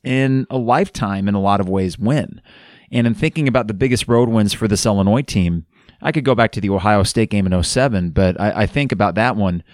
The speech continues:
and that was monumental for that team where that program was at at the time. But it wasn't, and this might sound crazy, I wasn't shocked by it at that point. Consider the fact that that team, I think at that point, was seven and three,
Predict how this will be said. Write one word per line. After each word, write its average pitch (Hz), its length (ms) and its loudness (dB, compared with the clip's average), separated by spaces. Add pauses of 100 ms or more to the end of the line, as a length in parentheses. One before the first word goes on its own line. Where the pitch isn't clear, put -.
(540)
and 120 380 0
that 143 260 0
was 113 120 -4
monumental 113 720 2
for 151 320 0
that 131 220 -2
team 123 500 -4
where 113 320 2
that 107 200 -2
program 110 440 0
was 95 140 -2
at 95 160 -2
at 87 60 -12
the 98 60 -14
time. 101 460 -4 (240)
But 143 220 0
it 151 100 2
wasn't, 165 720 0 (560)
and 131 140 -8
this 131 160 -4
might 170 160 0
sound 170 180 0
crazy, 190 540 -4
I 135 100 0
wasn't 165 380 -4
shocked - 420 -4
by 82 160 -6
it 50 180 -16 (380)
at 104 140 0
that 92 160 0
point. - 340 -6 (600)
Consider 202 360 0
the 190 120 -4
fact 160 240 -2
that 135 60 -2
that 120 200 0
team, 147 300 -2
I 107 80 2
think 196 260 -2
at 185 80 0
that 139 240 0
point, 120 300 -2
was 101 180 2
seven 151 540 0
and 104 200 -2
three, 95 720 0